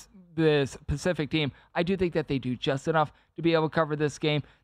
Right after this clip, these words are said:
They've been able to get a little bit more out of Nick Blake, the transfer that comes in from U N L V. He's been able to give you about eleven points per contest when he's been out there on the floor. And,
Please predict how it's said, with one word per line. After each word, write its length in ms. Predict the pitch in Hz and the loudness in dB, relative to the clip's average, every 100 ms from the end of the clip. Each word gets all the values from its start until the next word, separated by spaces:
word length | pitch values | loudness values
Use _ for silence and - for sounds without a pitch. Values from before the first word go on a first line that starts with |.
| - | -4
They've 120 | 151 | 0
been 100 | 147 | 2
able 180 | 143 139 | 2 0
to 40 | |
get 120 | 143 | 0
a 60 | 110 | -2
little 340 | 92 127 170 | -4 0 2
bit 180 | 180 175 | 2 0
more 240 | 170 180 | 2 2
out 120 | 175 170 | 4 0
of 80 | |
Nick 220 | 160 170 - | -4 -8 0
Blake, 300 | 165 165 - | 0 0 0
the 200 | 151 147 | 0 0
transfer 420 | 151 156 151 170 | -2 -4 -2 -2
that 120 | 151 | -2
comes 320 | 165 160 135 | -2 -2 0
in 180 | 160 151 - _ - | 0 -2 -6 _ -6
from 160 | 160 | -2
U 120 | 160 | 0
N 60 | 165 | 2
L 120 | 160 | 2
V. 200 | 156 160 | 2 0
He's 220 | 135 139 | 0 -2
been 120 | 160 156 | -2 -2
able 120 | 147 | -2
to 40 | |
give 120 | 156 | -2
you 80 | 147 | 0
about 200 | 147 151 | 2 2
eleven 280 | 135 139 139 | 2 0 0
points 220 | 151 139 | -2 -2
per 100 | - | -6
contest 460 | 135 147 139 147 127 | -2 0 0 -4 -4
when 100 | 139 | -4
he's 140 | 135 | -4
been 120 | 135 | 0
out 160 | 139 139 | 0 0
there 180 | 143 151 | -2 0
on 180 | 143 135 | 0 0
the 80 | |
floor. 380 | 117 147 151 151 | -6 -2 2 4
And, 180 | 135 120 | 2 0